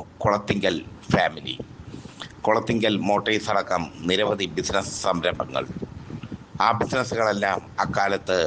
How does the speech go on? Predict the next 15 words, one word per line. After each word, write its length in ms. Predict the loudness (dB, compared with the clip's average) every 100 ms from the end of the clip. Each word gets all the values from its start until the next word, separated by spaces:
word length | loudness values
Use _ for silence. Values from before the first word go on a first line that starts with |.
| 0
വലിയ 300 | 0 2 2
വിജയമായി 600 | 0 0 0 2 0 0 -4 -10 -2
മാറി. 360 | 2 2 0 -6 -12 -10 -12 -10 -10 -10 -18 -18 -20 -2
കുളത്തുങ്കൽ 520 | 2 2 0 2 2 2 2
ഫാമിലിയിൽ 520 | 2 2 2 0 -2 -2
ജനിച്ചതാണ് 600 | -2 -2 0 2 2 2 0 -4 -10 -10 -2
ഹാരി 340 | 2 2 2
പോത്തനും 500 | 0 -2 0 -2 -2 -8 -4
പ്രതാപ് 420 | -4 2 0 2
പോത്തനും. 400 | -2 -2 -8 -12 -18 -14 -12 -10 -12 -10 -8 -6 0
അതിൽ 180 | 2 4 2 0 -6 -2
ഹാരി 360 | 0 2 0 2
പോത്തൻ 340 | 0 2 0 -2 -10 -14 -18 -20 -16 -16 -16 -12
സിനിമയിലേക്ക് 800 | 0 2 4 4 4 2 2 2 2 -4 -4
ശ്രദ്ധ 400 | 0 2 2